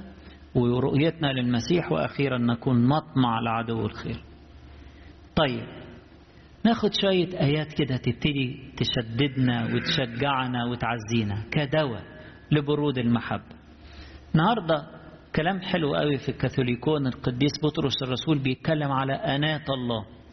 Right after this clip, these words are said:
أناة الله يعني طولة باله وصبره علينا علشان يدينا فرصة للتوبة.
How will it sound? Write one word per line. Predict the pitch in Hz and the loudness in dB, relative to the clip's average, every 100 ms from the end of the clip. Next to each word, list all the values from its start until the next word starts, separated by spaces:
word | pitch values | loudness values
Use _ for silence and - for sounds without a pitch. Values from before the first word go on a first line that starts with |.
| - - - - - - - | -20 -20 -20 -20 -20 -8 0
أناة | 180 277 277 240 | 2 2 0 0
الله | 190 175 202 202 196 175 | 2 2 4 2 0 -2
يعني | 131 120 127 135 - - | -2 2 2 0 -6 2
طولة | 208 165 135 127 | 4 4 0 0
باله | 151 151 135 | 2 2 -2
وصبره | 123 147 139 131 127 | -2 -2 -2 0 0
علينا | 127 127 120 117 - | 2 0 -2 -2 -2
علشان | 156 160 208 208 | -4 -2 4 4
يدينا | 165 139 202 160 | 4 4 2 2
فرصة | 196 196 180 | 0 0 -2
للتوبة. | 165 - 247 247 - | -2 -2 0 0 -2